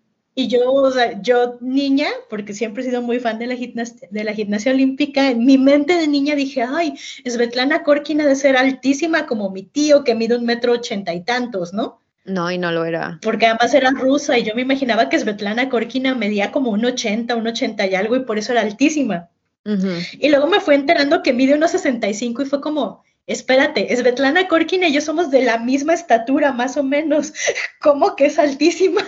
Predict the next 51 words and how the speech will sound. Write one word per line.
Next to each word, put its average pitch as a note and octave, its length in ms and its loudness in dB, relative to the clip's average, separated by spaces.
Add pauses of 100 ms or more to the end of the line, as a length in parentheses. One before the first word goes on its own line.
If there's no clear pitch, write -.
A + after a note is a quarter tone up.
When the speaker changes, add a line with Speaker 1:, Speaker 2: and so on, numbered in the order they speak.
(520)
Speaker 2:
Sí. A#3+ 600 0 (340)
Speaker 1:
Sí, C4 140 -4
yo A#3+ 60 4
Speaker 2:
Y A#3 80 0
Speaker 1:
toda D4 180 2
mi D4+ 140 -4
vida B3+ 160 0
he - 20 -6
sido C#4+ 240 -2
como C#4+ 200 -2
de G#3 100 -2
las G#3 180 -4
chaparras. C#4 840 -2 (200)
Speaker 2:
Sí, B3 240 -4
así B3+ 320 0
es. C4 240 2
Pues, B3 200 4
de B3 100 6
hecho, D4 180 0
si D4+ 160 0
ves A#3+ 200 2
a D4+ 60 0
Simone A3 420 -4
Biles, A3+ 480 -6
o G#3 100 -14
sea, G#3+ 120 -12
Simone A3 480 -8
Biles B3 320 -2
es A3+ 140 -4
más G#3+ 320 -6
chaparra G#3 500 -4
que F3 240 -10 (240)
tú, A3+ 220 -2
yo C#4+ 240 -6
creo. D4+ 360 -6 (300)
Speaker 1:
Sí, - 240 -4 (220)
no, F#4+ 140 0
o F#4+ 60 2
sea, C#4 220 0 (120)
la, A3 480 -2
como A3 240 -6
que A3 80 -2
en A3 140 -4
promedio A#3+ 380 0
andarán D#4 400 0
por E4+ 140 4
ahí C4+ 180 2
del B3+ 260 0
uno B3 280 0
cincuenta G#3 760 -4
y G3+ 100 -6